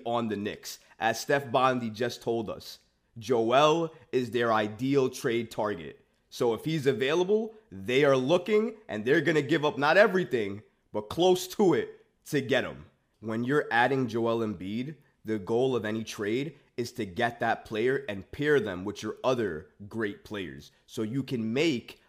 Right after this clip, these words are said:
a contender in your conference. If you trade Joel Embiid and gut your roster, all you're doing is getting one of the best players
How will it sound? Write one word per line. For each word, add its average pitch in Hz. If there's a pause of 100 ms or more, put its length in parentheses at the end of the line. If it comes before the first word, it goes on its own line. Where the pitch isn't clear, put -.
(120)
a 110
contender 110 (260)
in 120
your 104
conference. 98 (420)
If 190
you 175
trade 160
Joel 123
Embiid 110
and 90
gut 113
your 101
roster, 127 (320)
all 156
you're 165
doing 135
is 110
getting 120
one 113
of 104
the 98
best 110
players 165